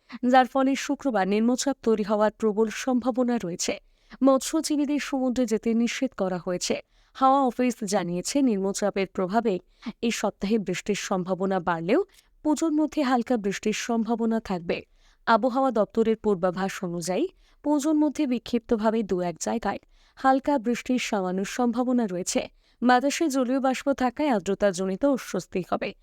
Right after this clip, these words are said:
শনিবার পর্যন্ত মেঘলা আকাশ থাকবে। শুক্রবার ভারী বৃষ্টির সম্ভাবনা রয়েছে দক্ষিণবঙ্গে।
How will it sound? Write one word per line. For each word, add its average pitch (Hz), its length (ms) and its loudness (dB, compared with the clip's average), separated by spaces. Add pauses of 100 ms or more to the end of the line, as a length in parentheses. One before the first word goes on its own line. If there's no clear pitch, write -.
(220)
শনিবার 285 480 2
পর্যন্ত 269 480 -2
মেঘলা 196 400 -2
আকাশ 185 320 -6
থাকবে। 202 380 0 (300)
শুক্রবার 302 560 0
ভারী 262 260 -2
বৃষ্টির 240 320 -2
সম্ভাবনা 202 600 -2
রয়েছে 180 360 -2
দক্ষিণবঙ্গে। 180 720 -4